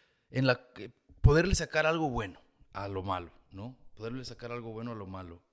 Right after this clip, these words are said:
Y, y la verdad que lo primero que se me vino a la cabeza es que, estando pensando, estando en mi casa, eh, haciéndome güey, como muchos de nosotros en estos tiempos,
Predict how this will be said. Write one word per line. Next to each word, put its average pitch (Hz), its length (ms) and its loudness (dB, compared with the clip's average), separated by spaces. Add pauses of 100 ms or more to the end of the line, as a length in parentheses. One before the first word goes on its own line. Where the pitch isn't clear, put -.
(140)
Y, 101 500 -12 (1500)
y 143 100 0
la 151 100 6
verdad 147 340 4
que - 100 -6
lo 185 80 -4
primero 147 280 -4
que 180 80 -12
se 156 100 -8
me 147 40 -8
vino 175 140 -8
a - 20 -8
la 165 140 -8
cabeza 151 320 -6
es 165 120 -4
que, 156 460 -8 (320)
estando 156 420 -4
pensando, 143 480 -10
estando 135 280 -14
en 147 80 -12
mi 135 80 -10
casa, - 420 -14 (340)
eh, 113 180 -10
haciéndome 113 720 -8 (720)
güey, 104 400 -10 (380)
como 98 640 -12 (100)
muchos 110 320 -10
de 110 80 -6
nosotros 98 380 -10
en 98 80 -10
estos 101 280 -14
tiempos, - 600 -12